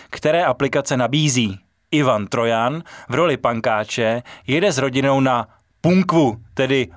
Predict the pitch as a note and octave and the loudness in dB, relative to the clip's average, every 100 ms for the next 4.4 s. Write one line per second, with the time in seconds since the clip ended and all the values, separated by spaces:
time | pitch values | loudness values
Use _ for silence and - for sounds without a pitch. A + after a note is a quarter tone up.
0 | - D#3+ F#3 D3+ D3+ G#2 - - - - | -2 0 0 2 2 0 -6 -20 -20 -20
1 | - B2+ A#2+ C#3 D3 C#3+ - - C3 C3 | -6 -6 -4 -2 0 0 -4 -4 -2 -2
2 | - - C3+ A#2+ - - _ G#3+ G#3 D3 | -4 -2 0 0 -4 -16 _ 2 4 2
3 | - - B2 C3 B2 C3 C#3 C3 A#2+ G2 | 0 -2 0 0 0 0 2 2 0 -4
4 | - C#3 D#3+ D3+ | -2 0 0 -4